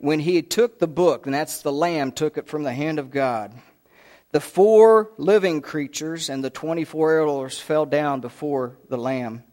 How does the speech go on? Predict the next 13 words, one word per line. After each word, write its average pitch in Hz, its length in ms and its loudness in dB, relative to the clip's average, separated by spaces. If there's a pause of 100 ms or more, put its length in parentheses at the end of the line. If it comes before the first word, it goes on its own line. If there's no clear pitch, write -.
(420)
each 185 260 2
one 180 280 4
holding 170 360 2
a 131 80 2
harp 165 400 4
and 143 100 -2
a 135 60 -2
golden 151 400 0
bowls 147 400 0
of, 135 180 -6
full 156 300 -4
of 135 100 -6
incense, 147 640 -4